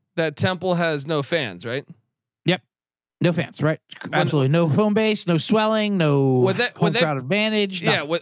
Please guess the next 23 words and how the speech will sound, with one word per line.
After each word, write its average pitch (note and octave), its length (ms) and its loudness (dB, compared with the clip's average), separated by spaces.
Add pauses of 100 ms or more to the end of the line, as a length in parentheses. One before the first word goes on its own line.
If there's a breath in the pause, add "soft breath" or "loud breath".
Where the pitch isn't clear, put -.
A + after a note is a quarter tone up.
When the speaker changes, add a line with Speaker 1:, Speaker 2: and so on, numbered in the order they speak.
(120)
Speaker 1:
when F#3+ 180 -2
they A#3+ 160 2
play A#3 340 -2
at G3 120 -6
the E3+ 100 -4
Link, E3 320 -4
it's D3 140 -6
probably D#3 920 -2 (460)
ten E3+ 260 -2
people A#2 320 -6
there, F2+ 260 -14 (260)
four, - 480 -6
you F#3 120 -2
know, B2+ 180 -2
a C3 80 -4
hundred F3 340 -4
and D3+ 100 -8
fifty D#3+ 200 2
Speaker 2:
Yep. G#3+ 80 2
Speaker 1:
people, A#2+ 200 -8
something D3 300 -6
like C3 180 -4
that. A2+ 240 -6